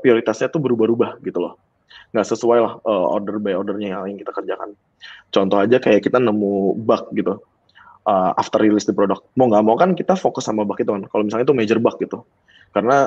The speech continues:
eh, itu user lagi menggunakan produk kita, mereka bakal nggak puas gitu kan sama produk kita kalau misalnya kita nggak, nggak, nggak memprioritaskan itu untuk di-solve, kayak gitu. Nah,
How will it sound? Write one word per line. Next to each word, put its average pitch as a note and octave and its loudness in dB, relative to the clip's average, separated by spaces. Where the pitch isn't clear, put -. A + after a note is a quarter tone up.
eh, G2 0
itu D3 4
user A#2+ 0
lagi A2+ 2
menggunakan G2 -6
produk F#2+ -4
kita, A#2+ 0
mereka G2+ -4
bakal G2 -6
nggak F#2+ -10
puas A#2+ 0
gitu F#2+ -10
kan G2+ -12
sama G2 -18
produk F#2 -12
kita G#2 -4
kalau F#2+ -8
misalnya G2+ -16
kita - -12
nggak, G2 -6
nggak, F2 0
nggak G2 4
memprioritaskan G2 2
itu G2+ 2
untuk F#2+ -4
di-solve, F2+ -4
kayak E2+ -2
gitu. E2+ -4
Nah, G#2 4